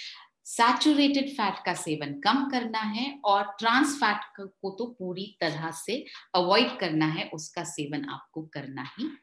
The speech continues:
नहीं चाहिए। आप चाहें तो, अम, आप note कर लें कि unsaturated fat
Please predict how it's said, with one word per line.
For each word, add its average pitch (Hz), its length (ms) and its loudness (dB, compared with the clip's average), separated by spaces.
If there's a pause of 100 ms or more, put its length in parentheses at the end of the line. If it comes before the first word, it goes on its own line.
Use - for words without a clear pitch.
(280)
नहीं 175 400 2
चाहिए। 131 540 -8 (240)
आप 175 220 0
चाहें 185 340 -2
तो, 170 400 -4
अम, 147 340 -6 (180)
आप 135 200 -6
note 175 200 2
कर 147 180 -6
लें 151 180 -2 (360)
कि 202 80 -4
unsaturated 190 800 -4
fat 156 240 -2